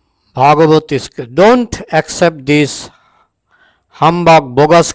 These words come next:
Krishna। তো যারা, uh, Nakal Krishna, যারা Nakal Krishna, তাদেরকে ভগবান বলে grahan করবেন না। অনেকেই বলে, "আমরা কৃষ্ণের অবতার",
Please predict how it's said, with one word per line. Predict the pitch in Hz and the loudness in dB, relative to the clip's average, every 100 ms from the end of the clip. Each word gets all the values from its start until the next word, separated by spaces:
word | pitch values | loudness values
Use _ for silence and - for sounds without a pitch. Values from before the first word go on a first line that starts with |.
| - | -10
Krishna। | 151 - - 117 - _ _ _ _ _ _ _ _ _ | -10 -8 -10 -14 -18 _ _ _ _ _ _ _ _ _
তো | - | -6
যারা, | 139 165 180 175 160 156 175 233 _ _ _ _ _ _ _ _ | 0 2 4 6 6 4 2 -2 _ _ _ _ _ _ _ _
uh, | 143 113 113 - 349 _ - | -16 -14 -14 -18 -20 _ -6
Nakal | 160 180 226 226 | -4 2 2 2
Krishna, | 226 165 - - 113 180 - _ _ _ _ _ _ _ _ _ _ _ - | 0 -2 -2 -6 -10 -12 -16 _ _ _ _ _ _ _ _ _ _ _ -4
যারা | 135 139 | 0 0
Nakal | 135 147 170 214 208 | 2 0 2 2 2
Krishna, | 208 165 - - 120 139 202 _ _ _ _ _ _ _ _ _ _ _ _ _ _ - | 0 -4 -4 -6 -8 -8 -12 _ _ _ _ _ _ _ _ _ _ _ _ _ _ -2
তাদেরকে | 156 165 185 180 185 180 170 165 170 202 - _ _ _ _ _ 165 | 0 2 0 0 2 4 2 -2 -8 -20 -20 _ _ _ _ _ -2
ভগবান | 151 175 175 165 160 | 2 4 4 4 2
বলে | 156 | 0
grahan | 135 139 135 139 | 0 -2 -2 -4
করবেন | 135 120 120 | -4 -4 -6
না। | 113 117 | -8 -10
অনেকেই | 131 143 156 | -10 -8 -8
বলে, | 143 139 139 | -4 -2 -2
"আমরা | 131 131 | -4 -8
কৃষ্ণের | 120 147 127 - 131 | -12 -14 -14 -8 -4
অবতার", | 123 131 151 151 156 156 147 151 | -4 -4 0 4 6 6 4 0